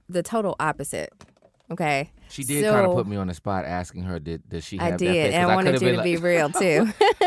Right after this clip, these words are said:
Speaker 2: "Hell yeah." No.
Speaker 1: But I've been guilty of the opposite. Like,
Speaker 2: Mm-hmm.
Speaker 1: I don't have resting bitch face.
Speaker 2: Mm-hmm.
Speaker 1: I have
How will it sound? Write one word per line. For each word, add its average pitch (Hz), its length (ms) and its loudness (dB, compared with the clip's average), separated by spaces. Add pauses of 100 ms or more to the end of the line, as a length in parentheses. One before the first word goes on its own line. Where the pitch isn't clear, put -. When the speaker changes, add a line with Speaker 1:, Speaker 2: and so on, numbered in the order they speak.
(160)
Speaker 2:
"Hell - 360 2
yeah." - 300 -10 (100)
No. 117 320 -4
Speaker 1:
But 240 160 2
I've 277 220 4
been 349 220 2
guilty 262 320 0
of 233 140 -2
the 202 180 -2
opposite. 202 500 -4
Like, 165 200 -2
Speaker 2:
Mm-hmm. 180 80 -8
Speaker 1:
I 190 100 0
don't 220 160 2
have 180 280 -2
resting 165 580 -2
bitch 156 200 -6
face. 254 460 -6
Speaker 2:
Mm-hmm. 185 240 -8 (240)
Speaker 1:
I 185 100 -2
have 170 640 0